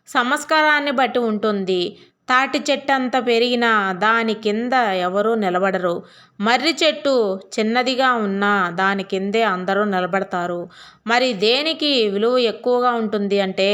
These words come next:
మర్రి చెట్టుకే విలువ ఉంటుంది. ఎందుకంటే అది పది మందికి నీడనిస్తుంది కాబట్టి. నీ ఆలోచనలు, నీ పరిజ్ఞానం ఏ విధంగా ఉంటుందో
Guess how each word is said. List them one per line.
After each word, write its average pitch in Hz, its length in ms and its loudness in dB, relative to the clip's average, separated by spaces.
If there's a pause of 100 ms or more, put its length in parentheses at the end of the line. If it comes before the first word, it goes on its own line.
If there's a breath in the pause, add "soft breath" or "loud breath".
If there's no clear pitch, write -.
(200)
మర్రి 180 320 -2
చెట్టుకే 208 480 -2
విలువ 185 300 -2
ఉంటుంది. 175 460 -6 (500 soft breath)
ఎందుకంటే 202 640 0 (340)
అది 208 220 2
పది 214 320 0
మందికి 240 520 0
నీడనిస్తుంది 208 720 -2
కాబట్టి. 175 480 -4 (560 loud breath)
నీ 277 200 2 (180)
ఆలోచనలు, 269 800 2
నీ 220 240 0
పరిజ్ఞానం 240 800 0 (240)
ఏ 233 120 2 (240)
విధంగా 240 480 -2 (120)
ఉంటుందో 190 540 -2